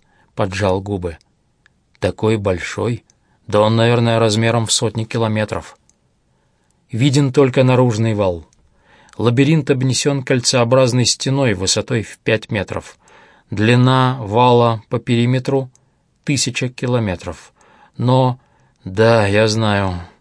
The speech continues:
прервал его Раулинс и тотчас покраснел с той обезоруживающей беззащитностью,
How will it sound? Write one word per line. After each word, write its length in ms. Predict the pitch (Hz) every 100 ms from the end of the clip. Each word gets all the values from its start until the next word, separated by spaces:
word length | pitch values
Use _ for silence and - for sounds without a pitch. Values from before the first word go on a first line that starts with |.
| _ _ _ _ _ _ _
прервал 520 | 104 104 101 104 101
его 460 | 101 98 98 92 92
Раулинс 640 | 101 117 117 117 117 - - _ _ _
и 80 | -
тотчас 480 | 104 135 127 - 117
покраснел 800 | - 117 127 117 - 117 113 110 - - -
с 180 | - -
той 380 | - 120 110 104 _ _ _
обезоруживающей 1120 | - 107 117 110 117 123 107 110 110 107 - 110
беззащитностью, 1160 | 104 101 107 - - 139 131 117 - - 123